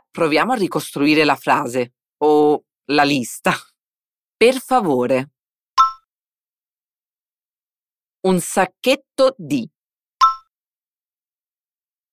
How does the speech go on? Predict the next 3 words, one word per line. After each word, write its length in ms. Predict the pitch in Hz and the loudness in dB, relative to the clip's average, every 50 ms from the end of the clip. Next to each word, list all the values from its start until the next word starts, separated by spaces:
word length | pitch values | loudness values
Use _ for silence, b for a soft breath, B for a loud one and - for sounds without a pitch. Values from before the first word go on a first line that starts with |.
| _ _ _ _ _ _ _ _ _ _ _ _ _ _ _ _ _ _ _ - 180 | _ _ _ _ _ _ _ _ _ _ _ _ _ _ _ _ _ _ _ -4 0
Lettiera 640 | 185 - 196 - _ - 160 147 139 143 143 196 | 2 2 2 0 _ -2 2 2 4 4 4 2
per 240 | 220 - 262 233 226 | 2 0 0 -2 0
gatti. 600 | 175 160 147 135 - _ _ _ - - 160 160 | 0 0 0 0 -2 _ _ _ -6 -6 -6 -6